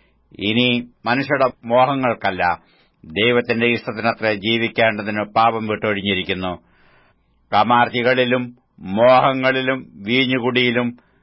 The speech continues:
വെറിക്കൂത്തുകളിലും മദ്യപാനത്തിലും ധർമ്മവിരുദ്ധമായ വിഗ്രഹാരാധനയിലും നടന്ന് ജാതികളുടെ ഇഷ്ടം പ്രവർത്തിച്ചുകൊണ്ട് കാലം പോക്കിയത് മതി.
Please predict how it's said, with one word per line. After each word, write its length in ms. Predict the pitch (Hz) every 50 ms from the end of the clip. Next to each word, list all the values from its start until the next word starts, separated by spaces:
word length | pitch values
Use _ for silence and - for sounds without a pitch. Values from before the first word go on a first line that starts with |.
| _ _ _ -
വെറിക്കൂത്തുകളിലും 1040 | 107 120 135 147 - - 139 135 123 117 123 107 117 117 117 113 113 113 110 107 - _ _ _ _ _ _ - 98
മദ്യപാനത്തിലും 920 | 110 113 117 151 147 123 131 127 120 120 120 117 - 113 113 110 110 107 101 - _ _ _ _ _ _ - 135
ധർമ്മവിരുദ്ധമായ 1040 | 131 135 143 151 147 135 139 135 123 127 131 127 127 127 127 127 127 127 123 127 - - _ _ _ _ -
വിഗ്രഹാരാധനയിലും 1120 | 104 120 120 117 151 151 139 135 143 131 131 127 127 127 101 139 127 120 120 117 117 113
നടന്ന് 460 | 113 113 113 113 107 101 90 80 78 - _ _ _ _ _ _ _ _ _ - 82
ജാതികളുടെ 760 | 80 110 117 120 120 127 123 131 131 127 127 127 123 127 127 123 -
ഇഷ്ടം 380 | 104 117 113 - - 131 113
പ്രവർത്തിച്ചുകൊണ്ട് 880 | 101 117 123 127 131 123 - 143 113 - 123 107 113 110 107 113 110 110 - - -
കാലം 340 | 117 120 123 120 120 113 104
പോക്കിയത് 460 | 113 120 123 120 123 120 107 87 87
മതി. 460 | 87 87 87 85 90 90 87 82 -